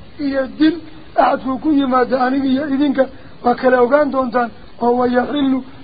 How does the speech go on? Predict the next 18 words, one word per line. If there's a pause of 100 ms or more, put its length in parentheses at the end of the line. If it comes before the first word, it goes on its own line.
uu
degi
doono (400)
calayhi
korkiisa (340)
cadaabun
cadaab (300)
muqiimun
nagaadi (280)
fil
aakhira. (480)
Jahannama (100)
qofka (180)
la (100)
badaayo (800)
waa
ogaan
doontaan.